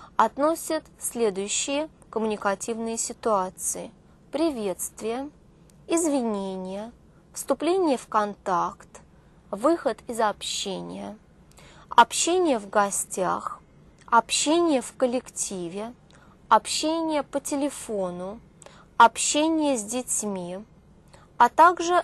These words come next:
национальная невербальная система. Итак, ситуативная модель предполагает описание коммуникативного поведения народа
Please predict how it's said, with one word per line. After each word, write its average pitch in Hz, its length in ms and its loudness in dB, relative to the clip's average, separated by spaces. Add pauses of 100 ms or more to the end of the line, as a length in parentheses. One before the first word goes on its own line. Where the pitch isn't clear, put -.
национальная 233 1160 0
невербальная 196 1080 -2
система. - 1000 -8 (1800)
Итак, 214 420 -4 (440)
ситуативная 320 800 4
модель 226 600 -2 (300)
предполагает 262 960 8
описание 320 920 2
коммуникативного 247 1080 2
поведения 208 840 -2
народа 277 640 2